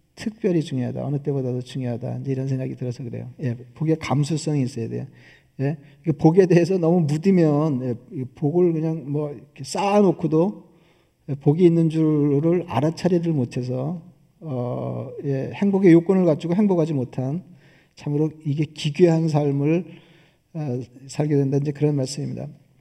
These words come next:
예, 오늘 그 본문 화독은 이제 대강 두 가지로 분류가 되는데 이거, 이거는 이거고 저거, 저거는 저거고 이렇게 나눌 수는 없지만은, 어, 내용적으로 보면 이제 두 가지로 갈라-, 가를 수 있습니다.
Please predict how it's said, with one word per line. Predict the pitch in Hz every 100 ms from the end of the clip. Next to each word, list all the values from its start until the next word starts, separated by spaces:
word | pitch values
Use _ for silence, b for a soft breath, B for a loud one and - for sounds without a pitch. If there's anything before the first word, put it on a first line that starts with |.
| _ _ _ _ -
예, | 165 160
오늘 | 160 180 208 196
그 | 202
본문 | 180 185 190 196 190 190 175
화독은 | - 196 196 185 180 175 170 180 196
이제 | 202
대강 | 196 151 190
두 | - 147
가지로 | 180 175
분류가 | 170 151 147
되는데 | 147 160 185 180 B B B -
이거, | 160 196
이거는 | 196 175 185 190 196 165
이거고 | 156 175 160 175 170
저거, | - 147 175
저거는 | 175 170 175 180 180 165 -
저거고 | - 156 175 175 175
이렇게 | 139 - 190 175 165
나눌 | 147 143 160
수는 | 151 185
없지만은, | 143 - 151 147 202 156 131 B B B B B _
어, | 151 147 143
내용적으로 | 147 170 196 196 185 175
보면 | 190
이제 | 202 196
두 | - 160
가지로 | 185 170 165 160 151 147 143 160 160
갈라-, | - 120 147 160 156 151 151 113
가를 | - 151 156
수 | -
있습니다. | 127 131 120 123